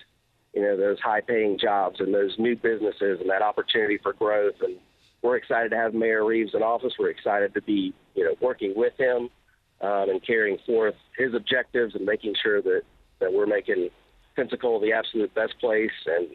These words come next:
and really advertising what a great place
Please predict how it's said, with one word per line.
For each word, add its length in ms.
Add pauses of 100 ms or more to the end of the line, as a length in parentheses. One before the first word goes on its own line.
(160)
and 180
really 240
advertising 920 (520)
what 160
a 60
great 380
place 220